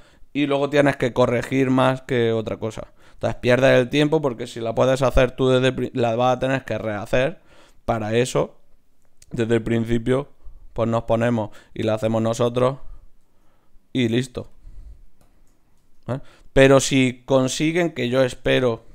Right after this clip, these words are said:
que sí, si consiguen hacer una retopología similar a lo que tiene Z, creo que puede ser, es un, un avance, es algo muy, muy interesante porque te quita mucho,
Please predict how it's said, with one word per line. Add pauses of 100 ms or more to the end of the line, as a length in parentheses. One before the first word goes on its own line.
(420)
que
sí, (500)
si
consiguen
hacer
una
retopología
similar (280)
a
lo
que
tiene
Z, (600)
creo
que
puede
ser,
es
un,
un
avance,
es
algo
muy, (280)
muy
interesante (380)
porque
te
quita
mucho,